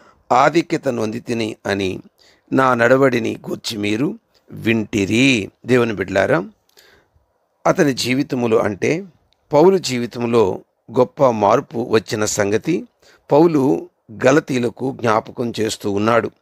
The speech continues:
మొదటలో ఎంతో భయంకరమైన క్రూర స్వభావం కలిగి ప్రవర్తించిన విషయం,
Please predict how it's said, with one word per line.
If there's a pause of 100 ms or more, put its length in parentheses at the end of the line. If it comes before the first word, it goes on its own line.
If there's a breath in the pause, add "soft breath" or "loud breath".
(440 loud breath)
మొదటలో (280)
ఎంతో (140)
భయంకరమైన (420 soft breath)
క్రూర
స్వభావం
కలిగి
ప్రవర్తించిన
విషయం,